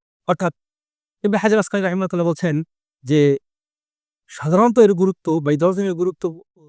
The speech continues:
যেই কারণে সেটা অন্যতম একটা কারণ হতে পারে এটা যে এই দশ দিনে যত ধরনের মৌলিক ইবাদতগুলো আছে, যেমন ধরেন সালাত, সিয়াম, সাদকা, হজ এবং অন্যান্য যত ইবাদত আছে সে বিষয়গুলো এই দশ দিনে কি হয়? ইবাদতগুলো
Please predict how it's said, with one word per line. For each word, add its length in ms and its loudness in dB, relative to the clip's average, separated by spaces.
যেই 200 0
কারণে 460 0
সেটা 220 -8
অন্যতম 340 -4
একটা 140 -4
কারণ 200 -8
হতে 200 -8
পারে 180 -4
এটা 200 -2
যে 120 -2
এই 160 0
দশ 340 6
দিনে 240 -2
যত 260 -2
ধরনের 320 -2
মৌলিক 380 0
ইবাদতগুলো 520 0
আছে, 320 -2
যেমন 300 4
ধরেন 320 2
সালাত, 560 0
সিয়াম, 500 2
সাদকা, 500 -4
হজ 340 0
এবং 220 0
অন্যান্য 340 2
যত 140 0
ইবাদত 360 0
আছে 180 -8
সে 120 -10
বিষয়গুলো 460 -2
এই 100 0
দশ 260 0
দিনে 200 -6
কি 140 -8
হয়? 160 -8
ইবাদতগুলো 460 -6